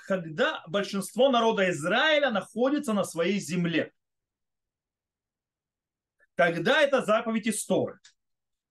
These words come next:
Но когда народ Израиля, большинство народа Израиля не находится на своей земле, как сегодня, в этом случае эта заповедь <clears throat> по законам мудрецов.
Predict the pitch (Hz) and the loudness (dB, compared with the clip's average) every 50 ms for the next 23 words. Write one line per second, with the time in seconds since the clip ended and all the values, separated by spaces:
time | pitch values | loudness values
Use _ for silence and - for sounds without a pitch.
0 | _ _ _ _ _ _ _ _ _ _ _ _ _ _ _ - 165 180 180 185 | _ _ _ _ _ _ _ _ _ _ _ _ _ _ _ -2 0 2 2 2
1 | 180 170 175 165 233 294 294 294 277 262 247 247 196 170 240 269 269 269 262 254 | 2 2 2 0 0 2 2 4 2 2 2 0 -2 0 0 2 2 2 0 0
2 | 233 - 156 170 214 202 214 247 254 254 240 226 226 208 196 233 226 220 214 214 | -2 -2 -2 -2 -4 -2 -2 -2 -2 -2 -2 -2 -2 -2 0 0 0 0 0 2
3 | 214 208 180 175 160 - 175 175 165 170 170 180 170 - 170 170 165 156 156 170 | 0 0 0 -2 -4 -4 -4 -4 -4 -4 -6 -8 -6 -4 -2 -2 -2 -2 -2 -4
4 | 165 165 165 190 190 190 233 226 220 - - - 190 151 127 113 107 - - 107 | -4 -2 0 0 2 2 2 0 0 0 -2 -2 -2 -2 -2 -4 -6 -6 -6 -6
5 | 135 - - _ _ _ _ _ _ _ _ _ _ _ _ _ _ _ _ _ | -6 -6 -8 _ _ _ _ _ _ _ _ _ _ _ _ _ _ _ _ _
6 | _ _ _ _ _ _ _ _ _ _ _ 151 196 214 240 233 196 - 294 381 | _ _ _ _ _ _ _ _ _ _ _ 0 2 4 4 4 4 4 4 4
7 | 403 370 320 302 - 233 202 175 196 214 262 269 320 330 320 311 - - - 262 | 4 4 4 2 2 2 0 2 2 2 2 2 0 -2 -4 -4 -4 -2 0 2
8 | 311 311 269 247 180 147 - _ _ _ _ _ _ _ - 170 165 175 170 175 | 4 4 4 2 0 -4 -12 _ _ _ _ _ _ _ 0 2 2 2 0 2
9 | 214 240 269 302 294 - - - 190 208 190 214 220 208 - - 254 - | 4 4 6 6 4 2 0 -2 0 0 2 2 0 -2 -2 -4 -8 -8